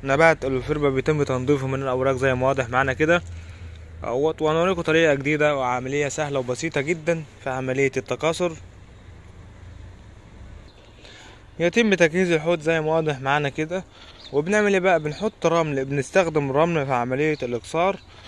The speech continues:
وبعد كده هنوريكم كيفية زراعة نبات الصبار بطريقة سهلة وبطريقة عبقرية في الزراعة.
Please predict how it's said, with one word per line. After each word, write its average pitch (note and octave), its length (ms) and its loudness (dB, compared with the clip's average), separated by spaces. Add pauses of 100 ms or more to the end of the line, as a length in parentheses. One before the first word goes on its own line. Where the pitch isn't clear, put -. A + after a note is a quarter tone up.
(160)
وبعد D#3 220 -2
كده G3+ 260 0
هنوريكم D3+ 480 -2
كيفية C#3+ 540 -2 (220)
زراعة C3 460 4 (360)
نبات C#3 340 -2
الصبار C3 460 -4
بطريقة C#3+ 680 -2
سهلة F3 360 0
وبطريقة E3 500 0
عبقرية D3+ 840 4
في C3+ 320 -4
الزراعة. C3 580 4